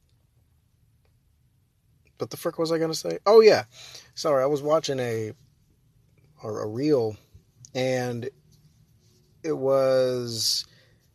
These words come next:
it was, uh, what was it? It was Irish, offering Irish, you know, cake, and they were just like, it, they were doing the whole, "Oh, you want a slice? Oh, no, that looks great. I couldn't possibly," you know, that, that whole spiel.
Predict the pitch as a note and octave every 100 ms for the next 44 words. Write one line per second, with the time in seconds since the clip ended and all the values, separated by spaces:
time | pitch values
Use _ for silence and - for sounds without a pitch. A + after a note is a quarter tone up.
0 | _ _ _ _ _ _ _ _ _ -
1 | D3+ D3 C#3+ C3+ B2+ A#2+ A#2 A#2 A2 C#3
2 | C3+ G#2+ G#2 B2+ C#3 D#3 F3 F#3+ E3+ -
3 | - B2+ C3 C3 C#3+ B2 B2 C3 B2 -
4 | _ _ C#3 A2 - D3 D#3+ D3 A#2 A2+
5 | A#2 A2+ A2 A#2 - A#2+ G3+ A#3+ G#3 G#3+
6 | G#3+ F#3+ F#3+ E3+ C3+ E3+ D#3+ D#3 - -
7 | - - B3 G#3+ F#3 G3+ G3+ A#3 B3+ C4
8 | B3+ B3 A3+ A#3 A#3 A#3 A3 - - A3
9 | A3+ G#3 - A#3 G#3+ - - G3 G#3+ A3
10 | E3+ E3+ C#3 D#3+ D#3 C#3 C#3+ - - C3
11 | - C#3+ C3+ - C3+ C3+ C#3